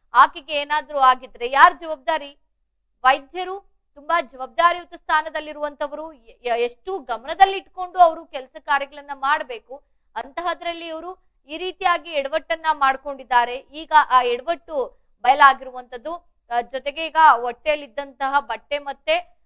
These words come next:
ಅದು ಹತ್ತಿ ಉಂಡೆ ಏನಿತ್ತು, ಅದನ್ನ ಈಗ ಆಚೆ ತೆಗೆಯುವಲ್ಲಿ ಯಶಸ್ವಿ ಆಗಿರುವಂತದ್ದು ನಾವು ದೃಶ್ಯದಲ್ಲಿ ನೋಡ್ತಾ ಇದ್ದೀವಿ.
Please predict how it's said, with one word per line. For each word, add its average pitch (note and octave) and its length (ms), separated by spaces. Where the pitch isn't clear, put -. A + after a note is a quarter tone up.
ಅದು A#3+ 340
ಹತ್ತಿ A#3+ 360
ಉಂಡೆ C#4 360
ಏನಿತ್ತು, B3+ 320
ಅದನ್ನ C4 320
ಈಗ A#3+ 160
ಆಚೆ A3+ 280
ತೆಗೆಯುವಲ್ಲಿ A#3+ 580
ಯಶಸ್ವಿ B3 420
ಆಗಿರುವಂತದ್ದು A#3 640
ನಾವು B3+ 180
ದೃಶ್ಯದಲ್ಲಿ B3 460
ನೋಡ್ತಾ A3+ 360
ಇದ್ದೀವಿ. A3+ 440